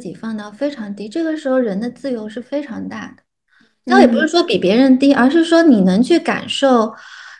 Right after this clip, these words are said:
Speaker 1: 本身不属于你的社会角色里面感受到，那这个时候其实你怎么去放下自己的 ego，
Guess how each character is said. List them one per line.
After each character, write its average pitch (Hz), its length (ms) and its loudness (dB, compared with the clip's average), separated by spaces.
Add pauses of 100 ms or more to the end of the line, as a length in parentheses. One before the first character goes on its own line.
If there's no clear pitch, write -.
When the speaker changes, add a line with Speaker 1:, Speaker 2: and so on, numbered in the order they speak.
(320)
Speaker 1:
本 208 200 4
身 285 200 4
不 349 120 4
属 294 200 -2
于 190 140 2
你 220 260 2
的 - 320 -4
社 233 200 -2
会 214 200 -2 (300)
角 180 180 2
色 247 220 2 (180)
里 190 80 0
面 190 280 0
感 190 180 -4
受 233 160 0
到， 202 160 -2
那 285 200 4
这 359 180 2
个 285 120 6
时 254 160 -2
候 226 160 -2
其 233 240 -2
实 269 140 2
你 214 340 4
怎 190 140 -2
么 - 160 -8
去 - 260 -4
放 285 240 4
下 214 120 0
自 208 180 -4
己 208 80 0
的 - 140 -6
ego， 247 420 -4